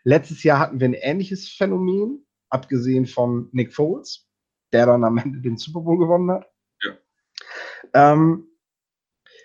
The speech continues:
Speaker 1: ich fand ganz ehrlich, dass Trubisky seinen Job ganz gut gemacht hat. Man merkte in der ersten Halbzeit, dass er genauso wie die, wie die, wie die, wie die Quarterbacks, die jetzt auch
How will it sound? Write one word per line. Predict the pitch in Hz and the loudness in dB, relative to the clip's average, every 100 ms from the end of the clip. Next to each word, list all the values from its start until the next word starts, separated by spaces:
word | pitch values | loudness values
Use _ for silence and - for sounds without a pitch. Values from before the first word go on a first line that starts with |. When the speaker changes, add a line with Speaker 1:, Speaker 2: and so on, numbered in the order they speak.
| _ _ _ _ _ _ _ _ _ _ _ _ _ _ _ _ _ _ _ _ _ _ _ _ | _ _ _ _ _ _ _ _ _ _ _ _ _ _ _ _ _ _ _ _ _ _ _ _
Speaker 1:
ich | 202 202 - | -2 -2 -8
fand | - 202 196 | -2 0 0
ganz | 196 180 156 | 2 2 2
ehrlich, | 151 170 139 | 2 2 2
dass | 156 | -2
Trubisky | - 151 151 - 135 | -4 -6 -6 -4 2
seinen | 135 131 | 2 2
Job | 131 135 | 0 -2
ganz | 120 - | -6 -6
gut | 123 | -10
gemacht | 104 95 - | -8 -6 -8
hat. | - - - | -12 -14 -2
Man | 123 | 4
merkte | 143 202 214 185 | 6 6 4 2
in | 160 143 | 2 2
der | 143 123 - | 2 0 -2
ersten | 160 - 143 | -6 -2 0
Halbzeit, | 135 123 - 120 110 | 0 0 0 0 0
dass | 123 - | -4 -4
er | - 131 147 - _ | -2 2 2 0 _
genauso | 127 131 170 196 190 151 | 0 2 2 -2 -4 -6
wie | 156 | -8
die, | 151 151 143 | -8 -6 -6
wie | 135 139 | -8 -8
die, | 135 123 | -8 -8
wie | 127 | -6
die, | 127 117 | -6 -6
wie | 120 | -6
die | - | -10
Quarterbacks, | - 160 156 151 139 - | 0 2 2 0 -2 -4
die | 135 | 0
jetzt | 131 123 - | 2 0 2
auch | 160 175 - - | 4 4 0 -12